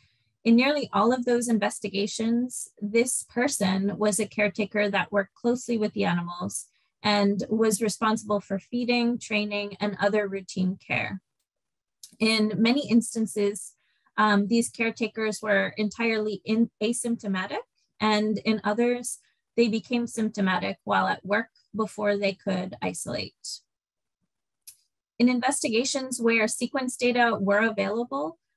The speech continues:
um, for both the caretakers and the exposed animals, we've seen that sequences, um, do match quite closely, um, if they're not identical altogether with, um, infected animals.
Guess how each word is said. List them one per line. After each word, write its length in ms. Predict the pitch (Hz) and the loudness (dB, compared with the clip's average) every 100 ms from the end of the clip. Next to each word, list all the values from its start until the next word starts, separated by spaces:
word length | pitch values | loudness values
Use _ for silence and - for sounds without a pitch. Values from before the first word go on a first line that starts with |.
| _ | _
um, 300 | 220 220 208 | 2 4 2
for 220 | 180 233 | 0 2
both 240 | 220 220 233 | 2 2 0
the 80 | 233 | -4
caretakers 840 | 226 214 - 202 - 214 208 - | -2 -4 -4 -6 -2 -2 -2 -2
and 360 | 202 202 202 208 - | -2 -2 -2 -4 -4
the 120 | 214 208 | -2 -2
exposed 500 | 196 - 208 208 - | -4 -4 -2 -2 -2
animals, 580 | 190 202 208 233 233 | -2 0 0 0 0
we've 180 | 220 214 | -2 -4
seen 280 | - 226 226 | -2 0 0
that 200 | 214 - | 0 -4
sequences, 720 | - 202 208 196 202 196 - - _ _ - | -6 0 0 2 0 -2 -8 -18 _ _ 0
um, 320 | 214 202 202 | 4 4 4
do 160 | 214 247 | 4 4
match 340 | 220 220 - | 2 -2 -4
quite 220 | 220 180 - | -2 -2 -2
closely, 580 | - 208 190 - 185 180 - - | 0 0 0 -2 -2 -4 -8 -4
um, 260 | 196 185 180 | -2 -2 -4
if 220 | 214 - _ - | -4 -6 _ 0
they're 220 | 220 214 | 2 4
not 240 | 196 - | 2 2
identical 640 | 202 185 185 - - 190 180 | 0 0 -2 -4 -6 -4 -2
altogether 680 | 175 - 180 175 170 170 | -2 -4 -6 -4 -4 -6
with, 320 | 185 190 180 - - - | -6 -4 -6 -8 -10 -2
um, 240 | 185 185 | 0 2
infected 500 | 202 196 196 - 180 | 0 0 -2 -4 -4
animals. 640 | 170 170 - 208 208 - | -2 -4 -4 -8 -8 -10